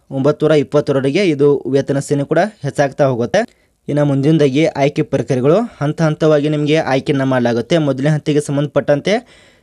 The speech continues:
ಕ್ರೀಡೆಗೆ ಒಂದು, ಅಧಿಕಾರಿಗೆ ಸಂಬಂಧಪಟ್ಟಂತೆ ಒಂದು, ಪ್ರಾವೀಣ್ಯತೆಗೆ ಸಂಬಂಧಪಟ್ಟಿರುತ್ತೆ ಮೊದಲನೇ ಪರೀಕ್ಷೆ. ಎರಡನೇದಾಗಿ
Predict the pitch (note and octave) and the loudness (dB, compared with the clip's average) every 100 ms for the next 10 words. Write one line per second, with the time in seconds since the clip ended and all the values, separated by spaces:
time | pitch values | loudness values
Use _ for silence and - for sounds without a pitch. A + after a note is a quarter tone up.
0 | _ D3 D3 D#3 D#3 D3+ D3+ F#3 - C#3 | _ 0 2 2 2 2 0 0 -2 -2
1 | D3+ C#3+ D3 D3 C#3 D3 - D3+ D3+ D#3 | 0 2 0 0 -4 -4 -4 -2 -2 0
2 | E3+ D3+ D3+ D3+ D3 _ _ - C3+ D3 | 0 4 4 2 0 _ _ 0 2 2
3 | D3+ D3 C#3+ E3+ F#3 D3+ C#3+ D3 C3 B2+ | 0 -2 0 0 0 -2 0 0 0 -2
4 | B2+ B2 A#2+ E3 A3 - C3 C3 D3 C#3+ | 0 0 0 0 0 -4 -4 0 0 0
5 | - - F#3 D3 C#3+ D#3+ C#3+ C#3+ | -4 -2 2 2 4 2 2 0